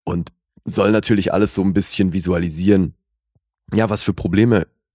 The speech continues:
ältere Menschen im Alltag haben, wo die an ihre Grenzen stoßen, diese Dinge, die sie nicht, dann eben nicht mehr mitmachen können und halt eben von der Gesellschaft insgesamt da einfach so ein bisschen aussortiert werden.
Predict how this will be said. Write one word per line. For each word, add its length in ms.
ältere 280
Menschen 260
im 80
Alltag 400
haben, 420
wo 360
die 140
an 100
ihre 180
Grenzen 340
stoßen, 760
diese 200
Dinge, 240
die 100
sie 120
nicht, 200
dann 240
eben 320
nicht 220
mehr 100
mitmachen 380
können 220
und 160
halt 160
eben 200
von 220
der 100
Gesellschaft 500
insgesamt 520
da 160
einfach 240
so 80
ein 40
bisschen 180
aussortiert 500
werden. 160